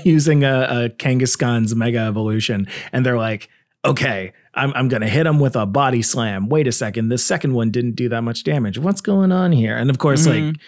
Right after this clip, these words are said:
Speaker 1: you have to use it, like, five times before you're like, "This is a, w-, was this a change?"
Speaker 2: This is different.
Speaker 1: Yeah.
Speaker 2: That
Speaker 1: And then
Speaker 2: or
Speaker 1: you
Speaker 2: you
Speaker 1: start to
Speaker 2: just
Speaker 1: math it out.
Speaker 2: look at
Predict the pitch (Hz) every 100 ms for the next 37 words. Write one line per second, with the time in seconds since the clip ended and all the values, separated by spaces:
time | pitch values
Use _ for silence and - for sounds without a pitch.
0 | - - 143 143 143 135 123 123 123 110
1 | 110 127 117 104 117 117 113 117 135 131
2 | 120 117 120 - 143 285 392 302 214 -
3 | - _ _ _ _ _ 180 - 233 285
4 | 339 311 - 233 302 403 - - - -
5 | 185 247 196 147 - 165 - _ _ 151
6 | 139 110 104 - _ _ _ _ _ 151
7 | 160 190 113 160 160 143 120 131 101 98
8 | - 50 - 131 135 -